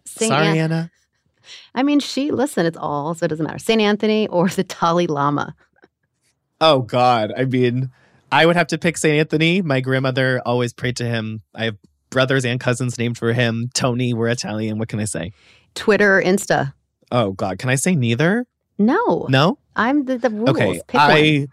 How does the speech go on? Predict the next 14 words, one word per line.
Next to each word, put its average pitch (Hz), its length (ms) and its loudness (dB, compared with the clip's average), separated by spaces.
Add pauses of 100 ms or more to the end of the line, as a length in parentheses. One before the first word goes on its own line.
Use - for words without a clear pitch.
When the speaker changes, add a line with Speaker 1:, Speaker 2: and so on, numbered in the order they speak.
(140)
Speaker 2:
feel 170 240 4
safer 139 380 2
on 120 100 4
Instagram. 107 640 -6
Speaker 1:
You 185 100 0
s-, 180 120 -6
feel 185 160 -2
safer. 240 600 -2
Okay. 240 380 -2 (360)
L 196 200 2
A 202 140 2
or 196 60 2
New 196 100 2
York? 180 420 0